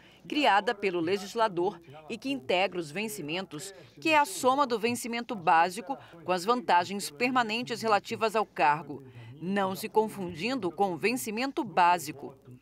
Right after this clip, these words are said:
Segundo o ministro, não há nenhuma ilegalidade, menos ainda justificativa, para a transformação da gratificação em vencimento básico,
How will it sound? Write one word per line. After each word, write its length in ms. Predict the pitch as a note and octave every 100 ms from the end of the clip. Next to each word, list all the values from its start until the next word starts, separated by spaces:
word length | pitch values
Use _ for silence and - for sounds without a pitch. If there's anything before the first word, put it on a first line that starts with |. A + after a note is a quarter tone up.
| - C#3 -
Segundo 380 | - C4 C#4+ C#4
o 60 |
ministro, 420 | B3+ A#3+ D4 D4
não 200 | B3 A#3+
há 80 | G#3+
nenhuma 380 | A3+ G#3+ G#3+ G3+
ilegalidade, 880 | A3+ C4 G#3 F#3+ D#3+ D#3 D3+ D#3+ F3
menos 300 | G#3 A3 G3+
ainda 320 | E3+ D#3+ E3
justificativa, 1120 | D#3 A#3+ C4+ - - - B3 - F#3 E3+ F#3+ E3+ - -
para 200 | F#3+ G3+
a 40 |
transformação 840 | F#3+ A#3+ D4+ D4+ C4+ B3 A#3+ F#3 D#3+
da 80 | D3
gratificação 920 | D#3 G#3 - A#3 A#3 A#3+ - G#3 G#3
em 140 | A3 A#3
vencimento 580 | A3+ A3+ A#3 A3 A3+ A3
básico, 600 | F#3 F3 E3+ D3+ C#3+